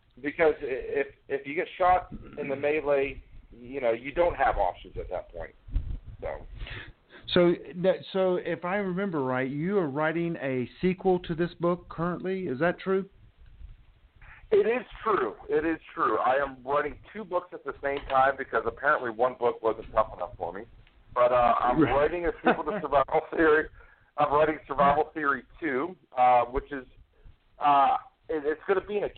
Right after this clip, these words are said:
Speaker 1: Q and A format. So over the years, I've gotten tons and tons of emails from people all over the country and some all over the world asking me questions about solar panel systems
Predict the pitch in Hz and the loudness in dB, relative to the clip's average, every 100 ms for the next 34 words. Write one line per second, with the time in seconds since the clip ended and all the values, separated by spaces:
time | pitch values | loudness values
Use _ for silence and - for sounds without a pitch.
0 | - 208 170 160 156 - 113 92 76 - | -6 -2 0 0 -2 -4 -4 -4 -8 -12
1 | - 143 135 - 175 214 208 175 165 180 | -2 2 2 2 4 4 2 -2 -4 -2
2 | 151 156 - 131 - - - 196 185 143 | 0 0 0 -4 -4 -8 -2 0 0 -6
3 | 117 - 165 170 127 113 104 _ _ _ | -14 -4 0 0 -2 -4 -6 _ _ _
4 | _ _ _ _ - 170 156 147 143 - | _ _ _ _ -12 -2 4 4 2 -4
5 | - 135 117 107 _ - - 170 170 143 | 0 2 0 -6 _ -20 -18 -14 -4 2
6 | 143 143 143 135 131 113 - 131 - 135 | 4 6 6 2 -2 -8 -6 -8 -6 -8
7 | 117 104 - 131 131 120 117 113 104 104 | -8 -10 -4 0 4 4 6 4 2 -6
8 | 104 107 107 - 123 135 127 120 120 - | 0 2 2 4 2 2 -6 -10 -10 -12
9 | - - - - 143 135 127 120 123 113 | -16 -18 -14 2 2 2 -4 -8 0 4
10 | 110 110 - - - - 151 135 123 - | 6 4 -4 -18 -18 -6 0 2 2 -2
11 | 123 113 107 - 110 - 101 | -4 -2 -2 -4 -6 -6 -12